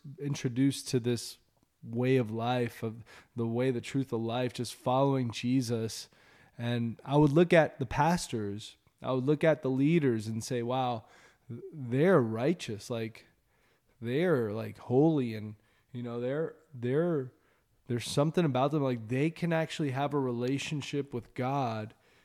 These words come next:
and then come and share what God has told them. That's amazing. I'm a, keep coming in, but me, man, I'm a sinner. Like, I, I'm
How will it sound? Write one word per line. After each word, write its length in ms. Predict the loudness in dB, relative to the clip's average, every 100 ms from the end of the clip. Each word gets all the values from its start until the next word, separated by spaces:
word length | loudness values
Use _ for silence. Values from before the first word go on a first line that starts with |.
| -6
and 120 | -2
then 140 | 0 -2
come 400 | -4 0 0 0
and 120 | -4
share 580 | -6 -2 0 2 0 -4 -6
what 340 | -2 -2 0
God 220 | 2 2
has 160 | 0 -6
told 320 | -2 -2 0
them. 240 | -2 -2
That's 260 | -2 -4 -8
amazing. 680 | -12 -6 -4 -2 -2 -4 -6
I'm 140 | -6
a, 80 | -6 _ _ _
keep 260 | -4 -4
coming 340 | 0 0 2 0
in, 200 | 0 0
but 220 | -2 -6 -12 _ -2
me, 340 | 0 0 -2 -6
man, 320 | -8 -6 -6
I'm 220 | -2 0
a 40 | -2
sinner. 500 | 0 0 0 -2 -4
Like, 360 | -4 -6 -8 _ _ _ _ -4
I, 380 | -2 0 -2 -6 -12
I'm 500 | -8 -6 -6 -6 -10